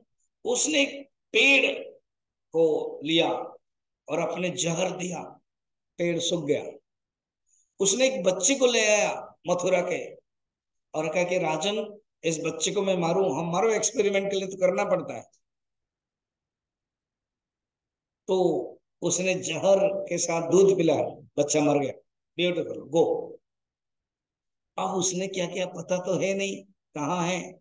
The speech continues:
सुना उसने कि नंद बाबा के वहां बच्चा पैदा हुआ है। अब थोड़ा सा इधर रखो, वो लोग जो मीटिंग कर रहे हैं,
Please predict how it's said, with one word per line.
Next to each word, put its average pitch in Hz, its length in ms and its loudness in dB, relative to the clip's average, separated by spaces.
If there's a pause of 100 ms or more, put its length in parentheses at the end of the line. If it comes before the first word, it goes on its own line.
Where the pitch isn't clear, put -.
(400)
सुना 262 460 4
उसने 170 500 -2 (640)
कि 147 80 -14
नंद 247 360 2
बाबा 190 520 2
के 196 440 4 (300)
वहां 139 640 0 (580)
बच्चा 180 300 2
पैदा 143 320 4
हुआ 113 360 0
है। 80 140 -14 (1300)
अब 247 280 6
थोड़ा 202 140 8
सा 190 380 2 (220)
इधर 170 480 6 (640)
रखो, 151 600 2 (1120)
वो 147 80 2
लोग 156 240 4
जो 156 80 2
मीटिंग 147 400 0
कर 147 100 0
रहे - 180 -2
हैं, - 200 -12